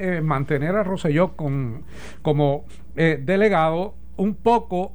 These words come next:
un poco asumiendo la posición de,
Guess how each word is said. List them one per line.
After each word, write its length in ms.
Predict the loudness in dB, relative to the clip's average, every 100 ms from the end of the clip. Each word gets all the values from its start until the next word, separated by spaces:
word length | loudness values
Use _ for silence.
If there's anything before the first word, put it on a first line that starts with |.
| -6
un 160 | -6
poco 320 | 0 0 2
asumiendo 640 | -2 -2 -2 0 2 2 2
la 140 | 2
posición 580 | 0 -4 -2 2 2 2
de, 460 | 2 2 0 -2